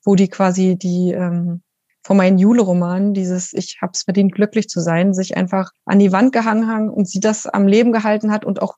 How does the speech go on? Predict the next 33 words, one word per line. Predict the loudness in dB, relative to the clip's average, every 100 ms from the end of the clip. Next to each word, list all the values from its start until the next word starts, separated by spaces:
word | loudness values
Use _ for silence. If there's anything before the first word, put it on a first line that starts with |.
| -2
äh, | 0 0
fröhlich | 2 2 2 0
gestimmt | -4 -4 -4
hat. | -4 -2
Also | -2 0 -2 -4 _
das | -4 2
sind | 2 4
so | 2
viele | 2 2 2
von | 2 0
diesen | 2 0
Nachrichten, | 0 -4 -4 -4 -2
also | -2 0
da, | 0 -2 -4
ich | -10 -8
kann | -6 -4
keine, | -2 -2 0 -2 -4 -8
keine | -10 -8 -6
auswählen. | -8 -10 -10 -8 -8 -12 _ _ _ _ _
Und | 0 2
bei | 4
den | 4
Negativen | 4 2 0 0 0
ist | -2 -4
mir | -4
auch | -6 -4
eine | -4
besonders | -4 -4 -4 -4 -6 -8
in | -6 -4
Erinnerung | -4 -4 -4 -4
geblieben. | -4 -2 -2 -2 -4 _ _ -4
Und | -2 -2
zwar | -2 0 0 0